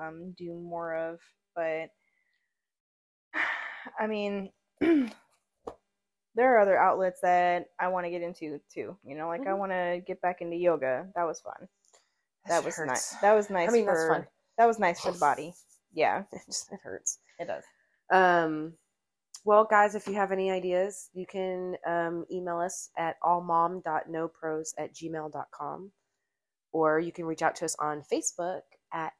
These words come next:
Speaker 2: All Mom No Pros
Speaker 1: Mm.
Speaker 2: podcast.
Speaker 1: Yes, yes, yes.
Speaker 2: And we'd love to hear your thoughts or your opinions, topics, you know, feedback,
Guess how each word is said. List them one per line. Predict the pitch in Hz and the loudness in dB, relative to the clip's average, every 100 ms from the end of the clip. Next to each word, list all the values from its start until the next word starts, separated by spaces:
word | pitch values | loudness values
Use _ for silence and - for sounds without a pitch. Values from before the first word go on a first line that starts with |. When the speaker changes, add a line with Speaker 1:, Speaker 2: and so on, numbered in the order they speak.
| - | -8
Speaker 2:
All | 170 170 | -6 -6
Mom | 165 165 170 | -6 -8 -6
No | 165 156 | -8 -8
Pros | - 190 180 190 233 - _ _ _ | -8 -8 -8 -12 -18 -20 _ _ _
Speaker 1:
Mm. | 180 180 | -16 -12
Speaker 2:
podcast. | 185 185 233 - - _ _ | -12 -12 -14 -20 -20 _ _
Speaker 1:
Yes, | 190 185 170 156 208 - | -12 -10 -8 -10 -12 -12
yes, | 208 - | -12 -12
yes. | 202 180 226 220 | -14 -14 -14 -12
Speaker 2:
And | 180 180 180 180 180 175 180 - 180 | -10 -8 -8 -8 -8 -8 -12 -12 -12
we'd | 170 | -4
love | 190 185 | -2 -2
to | 190 | -2
hear | 196 | -4
your | 180 - | -4 0
thoughts | 226 233 - - - - - | 4 4 2 -10 -10 -14 -14
or | 180 180 175 | -8 -6 -6
your | 170 170 170 170 165 165 165 165 _ _ _ _ _ - | -8 -6 -4 -4 -4 -4 -6 -10 _ _ _ _ _ -10
opinions, | 262 262 254 247 - - | -6 -6 -6 -10 -12 -4
topics, | 240 240 233 226 - - - - - - _ _ | -2 -2 -4 -6 -10 -12 -12 -12 -16 -20 _ _
you | 202 | -10
know, | 185 180 - | -8 -8 -10
feedback, | 226 208 202 202 | -8 -4 -4 -4